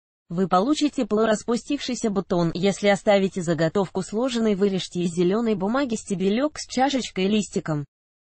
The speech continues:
Разложите стебелёк и цветок на листе основе, создав желаемую композицию, приклейте детали к листу основе. Аккуратно распушите бумажные лепестки,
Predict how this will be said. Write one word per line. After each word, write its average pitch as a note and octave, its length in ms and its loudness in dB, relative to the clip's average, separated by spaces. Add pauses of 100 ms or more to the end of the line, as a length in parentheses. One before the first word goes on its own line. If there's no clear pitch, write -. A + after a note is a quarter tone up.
(240)
Разложите F#3 680 0
стебелёк G#3+ 560 0
и F#3 60 0
цветок F#3+ 420 -2
на F3+ 140 0
листе G#3+ 380 0
основе, A#3 460 -2
создав G#3+ 460 2
желаемую A#3+ 680 2
композицию, G#3 760 0
приклейте B3 540 0
детали A3+ 420 2
к - 100 -10
листу G3 320 -4
основе. E3+ 540 0 (720)
Аккуратно G3+ 580 2
распушите G#3 600 -2
бумажные G#3 560 2
лепестки, G#3+ 580 2